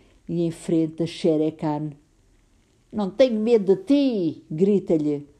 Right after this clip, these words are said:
"Por que é que não tens medo?", pergunta o tigre, surpreendido. "Toda a gente foge de mim." "Pois eu não"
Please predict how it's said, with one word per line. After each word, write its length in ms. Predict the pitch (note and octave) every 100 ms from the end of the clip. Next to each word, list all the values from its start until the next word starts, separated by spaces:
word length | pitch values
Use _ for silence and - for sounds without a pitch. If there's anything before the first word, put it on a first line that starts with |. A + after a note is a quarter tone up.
| _ _ _ _ _ _ _ _ _ _ _ _ -
"Por 320 | A4 G4+ -
que 220 | - F#3+
é 160 | F3+ F3
que 280 | - G3 F3+
não 340 | F3 E3+ E3+
tens 520 | E3+ F#3+ F3+ E3+ E3
medo?", 920 | F#3+ F#3 G3+ G3+ G#3 A#3+ A#3+ G#3+ C#4+ A#4 D5+ F5 - _ _ - _ _ _ _
pergunta 880 | - C#3 C3 C#3 D3+ C3+ - F3+ G#3 - _ _ _ _
o 140 | - D#3 - _
tigre, 720 | - G#3 G3+ E3+ G#3 C#4 D4+ - _
surpreendido. 1400 | - - F3 - - D#3+ D#3 D#3+ A3 C4 G3 D3 C#3 C#3 - _ _ _ - -
"Toda 440 | B4+ E4 F#3+ E3+
a 80 | E3
gente 500 | D#3 E3+ E3 D#3+ F#3
foge 760 | - - F3+ D#3+ D#3 E3+ G3
de 200 | F3 B3+
mim." 680 | A4+ B4 A#4+ A4+ A4+ A4+ B4 _ _ _ _ _ _ _
"Pois 320 | C#4 C4+ -
eu 160 | D4+ A#3+
não" 720 | F3+ F#3 A3+ G#3+ E3 D3 C#3+